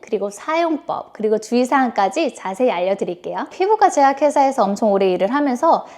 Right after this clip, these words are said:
진짜 많은 피부과 원장님들을 만났는데요. 대한피부과학회에서 가장 유명하신 원장님의 진료실에 이 바세린이 아주 큰 대용량으로 있는 거예요.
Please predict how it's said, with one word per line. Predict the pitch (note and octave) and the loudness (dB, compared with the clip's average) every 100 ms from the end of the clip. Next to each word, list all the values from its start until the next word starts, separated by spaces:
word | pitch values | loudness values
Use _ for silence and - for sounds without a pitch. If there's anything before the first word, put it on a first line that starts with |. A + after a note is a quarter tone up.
| - | -20
진짜 | - A#3 B3+ - F#4 | -6 0 0 4 4
많은 | A3 G3 A#3 B3+ | 6 4 4 -2
피부과 | E4+ E4 C4+ | -4 -4 -2
원장님들을 | G3+ G3 G3 F#3+ F3+ | 0 -2 -4 -4 -4
만났는데요. | D3 F3 F#3+ E3+ - B3 G3 - - _ _ - | -6 -8 -8 -8 -2 0 0 -2 -16 _ _ -6
대한피부과학회에서 | A3 A3+ E4+ F4+ E4 D#4 D4+ C4+ A#3 D#4 E4 | -4 0 0 2 0 -2 0 2 2 2 0
가장 | D#4+ - G#3+ A#3 F4+ B3 | -2 -8 -4 0 2 4
유명하신 | A#3 B3 B3 A#3 A#3 A#3+ | 4 4 4 2 2 0
원장님의 | G3 F#3+ G#3 B3 A#3 A3+ G#3 G3+ | 2 2 2 2 2 0 -2 -4
진료실에 | - A3 A#3+ A#3+ B3 C#4+ A#3+ - - - - | -4 2 4 4 2 4 2 -2 -10 -20 -12
이 | G#3 - | -12 -12
바세린이 | - F3+ G#3 F4 D#4+ B3 F3 F3+ F3 | -10 -8 -2 0 2 0 -2 -4 -8
아주 | E3 E3+ B3 C#4+ A4 - | -6 -4 -2 -2 -4 -2
큰 | F#4 | -4
대용량으로 | - A3+ B3 C#4+ D4 C4+ B3 G3 | -2 4 6 6 4 2 2 0
있는 | E3 F#3 A3+ | -2 -2 -2
거예요. | F3+ D3+ D3 - - | -2 -2 -4 -6 -10